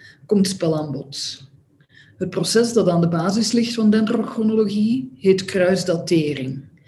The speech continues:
waarbij je het jaringpatroon van de ene boom vergelijkt met dat van een andere boom, met het doel om aan elke ring van elke boom het juiste jaartal toe te kennen. Kruisdatering gebeurt in het labo onder de microscoop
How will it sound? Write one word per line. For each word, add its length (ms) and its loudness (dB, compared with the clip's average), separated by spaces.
waarbij 340 2
je 60 6
het 160 2
jaringpatroon 880 2
van 140 0
de 100 -2
ene 280 4
boom 340 4
vergelijkt 580 2
met 180 0
dat 200 -2
van 120 -8
een 140 -2
andere 360 4
boom, 460 2
met 160 0
het 160 0
doel 360 4
om 120 2
aan 180 0
elke 340 2
ring 440 4
van 160 0
elke 320 2
boom 380 2
het 160 0
juiste 500 2
jaartal 560 -4
toe 200 -6
te 120 -12
kennen. 280 -16
Kruisdatering 840 2
gebeurt 360 0
in 80 0
het 120 -2
labo 360 -2
onder 420 0
de 60 2
microscoop 760 -2